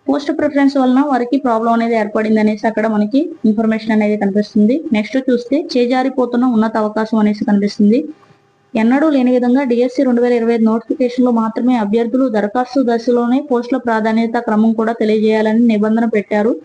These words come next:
అభ్యర్థులు ఎన్ని పోస్టులకు ఎంపికైనా మొదటి ప్రాధాన్యతగా పేర్కొన్న ఉద్యోగాన్ని మాత్రమే తీసుకోవాల్సి వస్తుందని,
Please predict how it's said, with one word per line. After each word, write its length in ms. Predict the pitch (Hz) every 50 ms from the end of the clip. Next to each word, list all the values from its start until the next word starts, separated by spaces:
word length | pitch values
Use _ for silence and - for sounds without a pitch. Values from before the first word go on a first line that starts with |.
| - _ _ _ _ 208
అభ్యర్థులు 440 | 196 202 233 254 254 262 285 277 262 233
ఎన్ని 160 | 226 247 262
పోస్టులకు 540 | 247 269 247 247 247 - 262 254 247 294 285
ఎంపికైనా 520 | 254 220 214 247 233 240 240 233 240 262
మొదటి 360 | 254 220 214 226 240 247 294
ప్రాధాన్యతగా 920 | - 185 247 233 226 214 220 226 220 226 226 226 226 233 233 226 240 233 202 202 247 269 - _ _ _ _ _ _ _ _ _ _ _ _ _ _ _ _ _ _ _ _
పేర్కొన్న 400 | - 240 233 254 240 - 269 269
ఉద్యోగాన్ని 520 | 262 240 214 202 233 240 247 247 247 247 247
మాత్రమే 400 | 233 220 214 220 - 233 247 262
తీసుకోవాల్సి 560 | - 269 240 240 240 - 254 247 247 240 247
వస్తుందని, 500 | 220 214 - - 226 226 226 226 240 269